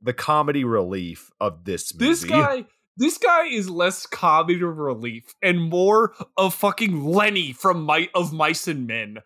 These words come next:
Speaker 2: <laughs> Like, he just, he doesn't come off as comedic. He just comes off as r-, real different. Just real differently abled.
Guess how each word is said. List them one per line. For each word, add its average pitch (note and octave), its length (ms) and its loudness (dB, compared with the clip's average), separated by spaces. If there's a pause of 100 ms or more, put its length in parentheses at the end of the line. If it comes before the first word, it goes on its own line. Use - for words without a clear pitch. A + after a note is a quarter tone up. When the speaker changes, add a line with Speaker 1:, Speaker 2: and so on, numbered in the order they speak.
Speaker 2:
<laughs> F#3+ 160 -16
Like, A3 460 0 (320)
he C#4+ 160 2
just, - 520 0
he F#4 180 -12
doesn't A4+ 320 -2
come C4+ 220 0
off C4 220 2
as A#3+ 140 -6
comedic. G#3 560 -4 (180)
He C#4+ 100 -4
just F#4+ 220 0
comes B3 260 2
off A3 260 2
as A3 200 -6 (360)
r-, A#2+ 80 -10 (640)
real C5 420 2
different. C#3+ 580 -6 (280)
Just D4+ 240 -8 (120)
real F4+ 600 6 (960)
differently G#3+ 560 -2
abled. - 440 -12